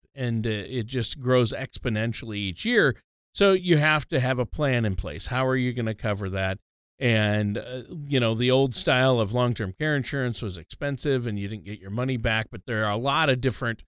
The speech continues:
ways now that you can plan and really i-, insure against that type of costs. And I know you have a lot of options for listeners out there. A-, and I'd guess that a lot of our listeners might be wondering, "How do I do this? How do I prepare for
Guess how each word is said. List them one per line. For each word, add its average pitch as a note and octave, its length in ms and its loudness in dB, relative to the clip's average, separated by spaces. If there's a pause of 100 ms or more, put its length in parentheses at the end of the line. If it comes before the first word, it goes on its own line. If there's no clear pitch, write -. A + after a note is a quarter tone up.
(380)
ways D3 500 6
now G2 400 2
that A2+ 200 -4
you C#3 360 6
can A#2 240 -2
plan A2+ 560 0 (380)
and A#2 500 2
really B2+ 580 2
i-, B2 200 -4
insure C3+ 480 -2
against A#2+ 400 -2
that A#2+ 200 -2
type A#2 240 -2
of F2+ 200 -12
costs. B2 420 -2
And A2 140 -2
I A2+ 80 0
know A#2+ 160 2
you A#2+ 160 2
have A2+ 140 4
a A2 40 -2
lot A2 280 0
of F#2+ 100 -4
options G#2+ 560 -6
for - 160 -12
listeners A2 580 -4
out G#2 280 -4
there. A#2 200 -2 (380)
A-, G3 120 2
and F3+ 140 6
I'd G3+ 240 4
guess C3+ 380 2
that D3 160 2
a C3+ 60 2
lot C3+ 200 6
of B2 80 4
our B2 100 4
listeners A#2+ 440 0
might B2 200 2
be A#2+ 120 0
wondering, B2+ 400 2
"How D#3+ 240 2
do F3 100 6
I D#3 140 6
do D3+ 160 4
this? - 360 -8
How C3 220 2
do D#3 160 2
I C#3+ 160 6
prepare C#3 560 0
for A#2+ 260 -4